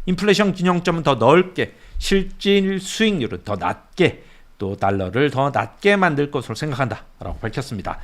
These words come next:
다만 위험이 있을 수 있는데 장기 금리, 즉 십 년물 수익률이 오르느냐 내리느냐, 또 오르면 얼마나 오르느냐 하는 것입니다. 벤치마크 수익률이 크게 뛰면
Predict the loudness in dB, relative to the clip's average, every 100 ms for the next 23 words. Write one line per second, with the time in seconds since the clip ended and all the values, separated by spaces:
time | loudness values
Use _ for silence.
0 | -10 4 8 8 6 4 4 0 -4 -6
1 | -4 -4 -4 -2 -2 -2 -6 -6 0 0
2 | 0 -4 -6 -8 -8 -6 -2 0 2 0
3 | -2 -4 -2 0 -2 -2 -10 -12 -4 -2
4 | 0 0 0 0 4 4 4 2 -4 -8
5 | -4 0 0 2 0 0 0 2 4 4
6 | 4 2 -2 -2 0 0 -2 -20 _ -4
7 | -2 -4 -6 -10 -10 -12 -14 -14 0 0
8 | 4 0 0 -2 0 2 2 0 -4 0
9 | 0 -2 -2 0 4 4 2 -2